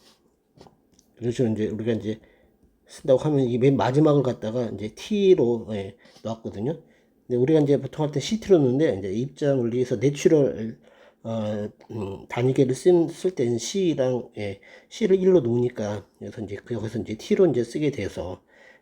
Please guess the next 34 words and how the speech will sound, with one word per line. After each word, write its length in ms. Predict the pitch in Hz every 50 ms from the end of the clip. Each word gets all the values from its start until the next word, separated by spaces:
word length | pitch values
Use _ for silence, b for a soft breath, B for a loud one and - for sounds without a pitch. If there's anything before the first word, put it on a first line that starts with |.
| b -
예, 100 | 92 95
그리고 240 | - 101 92 127 117
이제 160 | 104 98 113
이게 240 | 110 107 107 - 120
이런 300 | 117 120 139 143 156 151
식으로 240 | 147 135 127 113
이제 220 | 110 101 - 95 95
놓고 400 | 85 120 117 - - - 156 143
여기다 260 | 120 107 123 117 113
다 160 | - 113 -
플러스, 320 | - 180 165 165 165 - -
플러스, 320 | - 139 123 - - -
플러스 320 | - 139 135 127 127 -
이쪽으로 260 | 135 110 - 120 113 98
마이너스 400 | 101 107 107 110 110 - - -
놓거든요. 480 | 104 - - - 95 87 92 101 90 - _ _ B B B B B B B B B B B -
예. 140 | - 87 85 - _ _ b b b b b b b b -
예, 80 | 107
그럼 320 | 107 - - 165 160 151 139
뭐 80 | 139
이제 220 | 127 120 113 123 117
그건 440 | - - - 139 135 135 - - 117
놓는 220 | 135 143 160 170
거에 100 | 165 165
따라 160 | 165 165 143
다르겠죠. 460 | - 117 120 123 120 117 - - 143
이제 160 | 160 156 123 113
우리가 260 | 113 123 135 143 131
이렇게 240 | 135 - - - 147
많이 460 | 147 135 120 123 117 110 117 131 135
놓는 260 | 139 139 135 131 135
거, 100 | 131 131
이런, 340 | 120 - - 123 135 147 151
어, 260 | - - 120 113 117